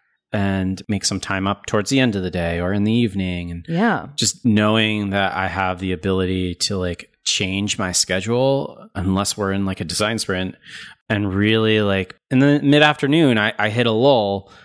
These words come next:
Speaker 1: and I know I do that. And so, like, going out for a run really, like, re-energizes me. And to
Speaker 2: Yeah.
Speaker 1: be able to do that, I didn't feel like it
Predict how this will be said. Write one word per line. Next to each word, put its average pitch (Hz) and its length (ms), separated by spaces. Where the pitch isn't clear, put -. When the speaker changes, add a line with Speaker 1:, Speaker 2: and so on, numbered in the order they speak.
Speaker 1:
and 107 80
I 110 80
know 143 220
I 110 120
do 92 180
that. 90 400
And 95 240
so, 98 160
like, 98 160
going 113 300
out 110 160
for 104 160
a 92 60
run 101 400
really, 101 260
like, 92 220
re-energizes 101 840
me. 180 300
And 107 100
to - 80
Speaker 2:
Yeah. 147 80
Speaker 1:
be 110 160
able 113 180
to 110 160
do 104 420
that, 92 460
I 120 180
didn't 147 180
feel 127 200
like 113 300
it - 60